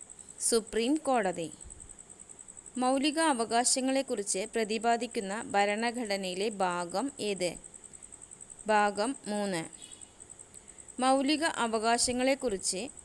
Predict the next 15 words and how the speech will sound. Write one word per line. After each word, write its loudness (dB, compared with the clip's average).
ഭരണഘടനാ 0
വകുപ്പുകൾ 0
ഏതാണ്? -2
പന്ത്രണ്ട് 4
മുതൽ 0
മുപ്പത്തഞ്ച് 0
വരെ. 0
മൗലിക 2
അവകാശങ്ങൾ 2
ഇന്ത്യ -2
കടം 4
കൊണ്ടിരിക്കുന്നത് -2
ഏത് 2
രാജ്യത്തിൽ 0
നിന്നാണ്? -8